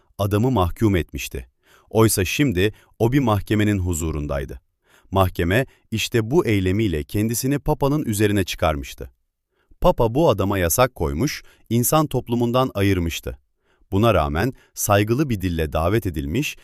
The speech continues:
ve dünyanın en saygın kurulunun huzuruna kabul edilmişti. Papa onu sonsuz suskunluğa mahkum etmişti. Şimdi ise o Hristiyan aleminin en uzak diyarlarından bir araya gelen binlerce dikkatli dinleyicinin huzurunda konuşmak üzereydi.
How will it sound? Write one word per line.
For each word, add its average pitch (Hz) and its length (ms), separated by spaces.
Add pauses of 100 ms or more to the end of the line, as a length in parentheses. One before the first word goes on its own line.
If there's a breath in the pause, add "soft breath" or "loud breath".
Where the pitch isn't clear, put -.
(200 soft breath)
ve 101 200
dünyanın 98 640
en 170 180
saygın 107 460
kurulunun 101 500
huzuruna 101 480
kabul 80 320
edilmişti. 69 560 (540)
Papa 175 220
onu 90 380 (180)
sonsuz 110 520
suskunluğa 107 580
mahkum 82 440
etmişti. - 480 (340)
Şimdi 123 340
ise 113 340 (300 soft breath)
o 120 220
Hristiyan 104 480
aleminin 85 680
en 170 120
uzak 110 380
diyarlarından 95 760
bir 131 100
araya 90 260
gelen 71 460
binlerce 98 580
dikkatli 98 480
dinleyicinin 92 600
huzurunda 95 560
konuşmak 95 520
üzereydi. 73 460